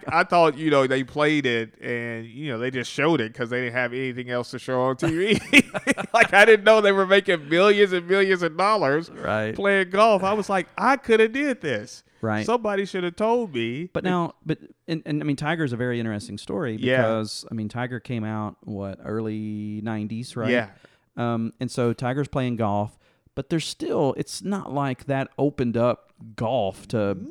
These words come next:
Speaker 1: No.
Speaker 2: a bunch of black kids growing up in the hood,
Speaker 1: 'Cause
Speaker 2: right?
Speaker 1: you gotta go, I mean, you gotta go to a, a club, right? You gotta go to a,
Speaker 2: Right.
Speaker 1: a country club to play, and that, I mean, golf is expensive. You gotta have clubs.
Speaker 2: Which are
Speaker 1: I mean,
Speaker 2: crazy.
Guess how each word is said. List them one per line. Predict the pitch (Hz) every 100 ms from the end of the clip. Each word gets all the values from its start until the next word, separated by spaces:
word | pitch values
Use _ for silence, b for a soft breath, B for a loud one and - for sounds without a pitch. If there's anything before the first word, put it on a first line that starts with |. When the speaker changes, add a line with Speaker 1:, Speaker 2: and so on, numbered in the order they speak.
| 359
Speaker 1:
No. | 294 151 101 101
Speaker 2:
a | 113
bunch | 120 -
of |
black | 107 123 139
kids | 123 104
growing | 120 113
up | 110 107
in |
the | 101
hood, | 98 196 113 110 139
Speaker 1:
'Cause | -
Speaker 2:
right? | - 160
Speaker 1:
you |
gotta | 220 208
go, | 190 -
I |
mean, | 185 190
you | 190
gotta | 190 208 214
go | 185 180
to | 170 175 160 147 127 -
a, | 131
a |
club, | - 285 359 127 113
right? | 139 139
You | -
gotta | - 196
go | 180 180
to | - 160
a, | 131 120
Speaker 2:
Right. | 117 98 95 92
Speaker 1:
a | 139
country | - 262 -
club | 147 143 127
to | 123
play, | - 208 226
and | 139
that, | 135 196 -
I | 156
mean, | 190 123
golf | 143 214 226
is | 131 120
expensive. | - - 190 202 131
You | 143
gotta | 165
have | 131 110 -
clubs. | - 170 180 175 175 170 170 160 - - 87
Speaker 2:
Which | 101 -
are | 104
Speaker 1:
I |
mean, |
Speaker 2:
crazy. | - 104 104 104 95